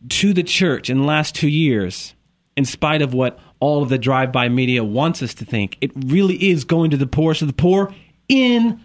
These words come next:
light, in light,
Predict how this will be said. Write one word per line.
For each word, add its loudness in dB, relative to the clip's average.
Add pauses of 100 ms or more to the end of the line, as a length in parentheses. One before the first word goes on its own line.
(260)
light, 0 (600)
in 2 (140)
light, 2